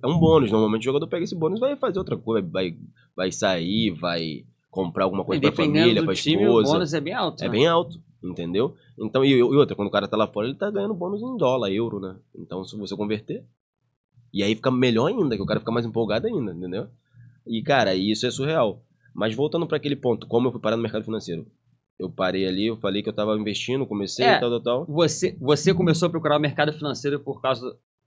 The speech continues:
Speaker 2: do investimento que deu errado no começo?
Speaker 1: Uhum.
Speaker 2: Então, tu investiu no futebol, ele deu errado, aí você falou, "Pô,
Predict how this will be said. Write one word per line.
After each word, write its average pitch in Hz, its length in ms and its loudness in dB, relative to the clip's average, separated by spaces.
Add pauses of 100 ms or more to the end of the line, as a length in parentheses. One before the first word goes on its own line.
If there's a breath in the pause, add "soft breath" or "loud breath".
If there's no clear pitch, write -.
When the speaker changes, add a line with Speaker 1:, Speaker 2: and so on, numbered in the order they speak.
(140)
Speaker 2:
do 120 160 0
investimento 123 440 0
que - 60 -6
deu 120 100 0
errado 117 340 2
no 110 100 -2
começo? 120 460 2
Speaker 1:
Uhum. 98 320 -2 (540)
Speaker 2:
Então, 107 120 -2
tu - 80 0
investiu 135 320 0
no 139 80 -4
futebol, 147 440 -2
ele 185 80 4
deu 156 140 2
errado, 160 520 4 (320)
aí 113 100 -2
você 131 200 -4
falou, 143 240 0
"Pô, 147 260 0